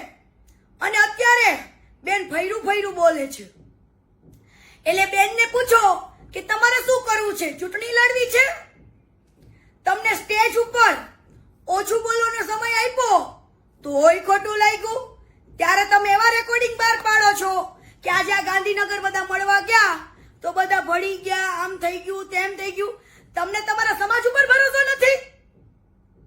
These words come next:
બીજી વસ્તુ, તમે એમ બોલો છો કે સાફા બાંધી બાંધીને આ લોકો આટા મારે છે, ફાંકા ફોજદારી કરે છે. કેમ?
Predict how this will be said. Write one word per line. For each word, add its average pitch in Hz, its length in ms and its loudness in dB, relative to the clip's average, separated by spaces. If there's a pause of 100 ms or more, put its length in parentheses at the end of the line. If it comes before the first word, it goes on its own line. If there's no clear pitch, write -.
(480)
બીજી 466 340 0
વસ્તુ, 480 320 0 (480)
તમે 453 300 -2
એમ 494 140 0
બોલો 466 200 0 (100)
છો 453 140 -6
કે 415 140 0
સાફા 427 360 0
બાંધી 427 340 2
બાંધીને 440 460 0 (1040)
આ 403 160 2
લોકો 415 280 0
આટા 427 320 2
મારે 440 260 0
છે, 403 140 -2
ફાંકા 392 360 -2
ફોજદારી 466 520 0
કરે 415 280 2
છે. 302 100 -6 (480)
કેમ? 427 220 4